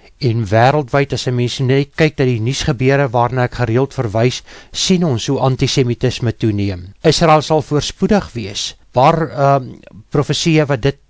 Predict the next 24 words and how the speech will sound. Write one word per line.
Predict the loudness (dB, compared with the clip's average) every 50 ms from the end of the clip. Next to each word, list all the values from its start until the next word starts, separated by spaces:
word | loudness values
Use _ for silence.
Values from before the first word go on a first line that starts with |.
| _ -4
beklemtoon, | -4 -2 0 0 0 0 0 -2 -2 0 0 0 0 -2 -6 _ _ _ _ _ _ _ -2
en | 0 0 0 0
ons | -2 -4 -4 -6 -4
vind | -4 -4 -4 -4 -10 -16 -18 -8 -2
dat | 0 0
dit | 0 0 0 -2
wel | -2 0 0 0
die | -2 -2
geval | -4 -4 -4 0 0 0 0 -2
is. | -4 -8 -10 -10 -12 -12 -14 _ -20 -16
As | -12 -8 -6 -4
ons | -2 -2 0
kyk | 2 0 2 2 0
na | -2 -2
die | -4
grootte | -4 -2 -2 0 0 0 -2
van | -4 -4 -6 -4
Israel | -4 -6 -4 0 2 2 2 2 2 0
en | -4 -4
ons | -6 -4 0
kyk | 0 0 0 0 0
na | 0 0
hulle | 0 -2 -4
voorspoed, | -6 -4 -2 0 0 0 -2 -4 -4 -4 -4 -4